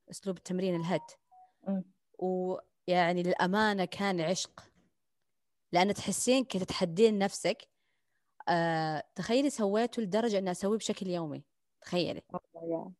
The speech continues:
Speaker 1: وكنت مع، مشتركة مع، إذا تعرفي شركة، آه، لزمس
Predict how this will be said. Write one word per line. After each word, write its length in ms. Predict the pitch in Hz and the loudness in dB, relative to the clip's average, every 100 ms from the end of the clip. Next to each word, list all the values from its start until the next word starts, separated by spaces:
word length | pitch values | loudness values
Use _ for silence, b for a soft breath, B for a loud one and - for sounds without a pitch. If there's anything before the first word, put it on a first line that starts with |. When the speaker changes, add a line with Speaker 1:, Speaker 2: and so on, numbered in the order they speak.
| _ _ _ _ _ - | _ _ _ _ _ -2
Speaker 1:
وكنت 540 | 185 175 254 262 240 | -2 0 0 0 2
مع، 640 | 220 175 180 175 170 170 - | 2 4 2 2 0 -2 -4
مشتركة 500 | 185 - 254 - 208 | -4 0 0 0 0
مع، 200 | 180 180 | 2 2
إذا 120 | 175 | 0
تعرفي 460 | - 226 220 - | 0 0 0 -2
شركة، 360 | 180 202 196 180 - 180 | -4 -4 -2 -4 -4 -4
آه، 380 | 165 160 160 - | -2 -2 -4 -4
لزمس 640 | 180 202 185 214 294 - | 2 2 4 -2 -2 -8